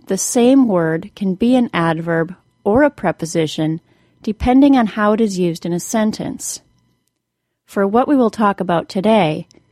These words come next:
it doesn't matter if the word is technically an adverb or a preposition, so don't worry about it too much. In fact, we are going to clump prepositions and adverbs that have this feature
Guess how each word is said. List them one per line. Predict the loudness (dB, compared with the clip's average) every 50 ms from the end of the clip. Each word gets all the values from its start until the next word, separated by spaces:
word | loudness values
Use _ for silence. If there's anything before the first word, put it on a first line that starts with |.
| _ _ _ -8
it | -8 -4
doesn't | -2 0 0 2 2 2 0 2 0
matter | 0 2 2 2 2 0 0 0 -2 -2 -4 -6 -8 -6
if | -6 -6 -4
the | -4 -4 -4
word | -2 -2 0 0 0 0 -2 -4 -6 -8 _ -6
is | -6 -6 -6 -8
technically | -8 -6 -6 -4 -2 -2 -2 -2 -2 -4 -4 -2 -2 -4 -4 -6
an | -6 -6 -6 -6
adverb | -4 -2 -2 -2 -2 -2 -4 -4 -4 -4 -4 -6 -8 _ _ -6
or | -6 -4
a | -4 -6
preposition, | -6 -8 -8 -6 -6 -6 -2 0 0 -2 -2 -4 -8 -10 -10 -12 -14 -18 _ _ _ _ _ _ _ _ _ _
so | -16 -6 0 2
don't | 2 4 2 2
worry | 2 2 4 4 6 4 4
about | 4 2 2 0 0 0 -2
it | -2 -6 _
too | -6 -2 0 0
much. | 2 0 -2 -4 -6 -10 -12 -12 -14 -14 _ _ _ _ _ _ _ _ _ _ _ _ _ _ -6
In | -4 -4 -4
fact, | -2 0 0 0 0 0 -2 -6 -10 -20 -20 -20 _ _ _ _ _ _ _ _ _ 0
we | 0
are | 2 2
going | 2 2 2 2 2
to | 0 -4
clump | -8 -10 -8 -4 -2 0 0 0 -2 -4 -10 _ -6
prepositions | -2 -2 -2 0 -2 -4 -2 0 0 -2 -2 -2 -4 -4 -4 -4 -6 -6
and | -6 -6 -6 -6 -4
adverbs | -4 -2 -2 -2 -4 -4 -4 -4 -4 -4 -6 -8 -6
that | -6 -6 -6
have | -4 -2 0 0 0 0 -2
this | -2 -4 -4 -4 -6
feature | -6 -4 -4 -4 -4 -4 -4 -4 -2 -4 -4